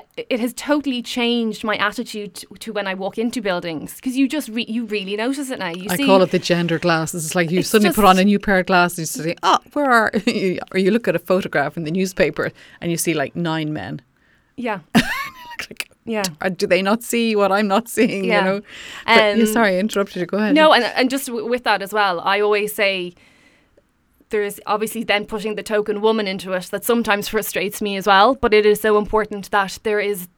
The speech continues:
Speaker 1: that it is there, that people, I have three, um, nieces,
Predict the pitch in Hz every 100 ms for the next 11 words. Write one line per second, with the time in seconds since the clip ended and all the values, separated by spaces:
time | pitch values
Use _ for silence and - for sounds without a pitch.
0 | _ 208 208 214 175 220 214 180 180 202
1 | 196 240 220 214 196 190 196 190 - 233
2 | 208 190 - 202 180 190 226 - 180 156